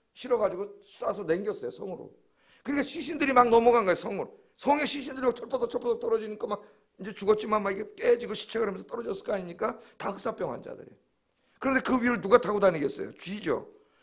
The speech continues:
저도 어렸을 때 동네에 쥐가 방 이렇게 보면 저쪽 방구석으로도 댕겼어요. 여러분 다 아실 거예요. 예? 그래서 맨날 그 정부에서 쥐약 나오고, 그 당시는 더 심했겠죠, 쥐들이 다니는데. 그 쥐들이 시체를 싣고 다니면서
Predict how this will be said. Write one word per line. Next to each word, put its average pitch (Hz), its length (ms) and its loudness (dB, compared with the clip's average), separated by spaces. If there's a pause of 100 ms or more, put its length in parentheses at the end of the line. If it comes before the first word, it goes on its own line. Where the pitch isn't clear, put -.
저도 226 260 6
어렸을 214 340 6
때 196 400 4
동네에 214 520 4
쥐가 208 360 2
방 185 180 0
이렇게 208 160 -2
보면 214 140 -4
저쪽 170 260 -4
방구석으로도 180 540 -6
댕겼어요. 135 400 -4
여러분 147 260 0
다 135 180 -2 (160)
아실 151 300 0
거예요. 110 340 -6 (460)
예? 180 80 -2
그래서 165 220 -8
맨날 170 320 0 (100)
그 151 100 -8
정부에서 175 400 -4
쥐약 170 380 2
나오고, 151 400 0 (320)
그 - 100 -6
당시는 247 360 8
더 190 140 2
심했겠죠, 196 520 2
쥐들이 165 320 -10
다니는데. - 560 -12 (480)
그 285 180 0
쥐들이 247 400 -2
시체를 254 440 0
싣고 247 180 -6
다니면서 214 760 2